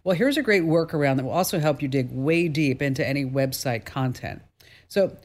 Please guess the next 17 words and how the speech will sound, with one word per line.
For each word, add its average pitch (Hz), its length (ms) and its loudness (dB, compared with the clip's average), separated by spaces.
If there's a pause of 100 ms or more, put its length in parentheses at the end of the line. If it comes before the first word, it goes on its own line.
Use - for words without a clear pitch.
(300)
what 269 120 -2
you 277 60 0
can 220 100 0
do 185 120 2
is 151 80 2
you 151 80 -4
go 165 80 2
to 147 100 0
google 185 320 0
dot 156 240 2
com, 131 460 0
you 160 60 -10
can 151 80 -2
find 143 180 2
whatever 131 180 2
you 123 100 0
want. 101 300 -4